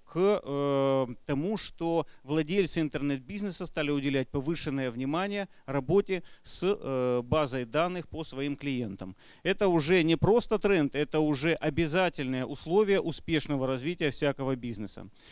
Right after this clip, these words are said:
И, э, существует масса, э, маркетинговых способов, э, монетизации клиентской базы. Это и сегментация ее, это использование анкетирования, рассылок, работа со спящими клиентами. Но,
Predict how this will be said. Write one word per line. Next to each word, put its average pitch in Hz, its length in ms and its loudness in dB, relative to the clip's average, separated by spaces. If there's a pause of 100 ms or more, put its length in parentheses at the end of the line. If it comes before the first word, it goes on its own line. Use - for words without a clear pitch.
(400)
И, 190 360 4
э, 151 880 6
существует 220 600 2
масса, 175 680 4
э, 143 300 -2
маркетинговых 151 720 4
способов, 170 720 0
э, 143 400 4
монетизации 147 960 2
клиентской 151 500 0
базы. 131 340 2
Это 214 300 0
и 135 100 -2
сегментация 156 720 0
ее, 156 400 2 (220)
это 185 240 0
использование 147 560 2
анкетирования, 147 800 0
рассылок, 156 480 0
работа 143 420 0
со 139 120 -6
спящими 139 520 0
клиентами. 120 600 -2
Но, 220 280 4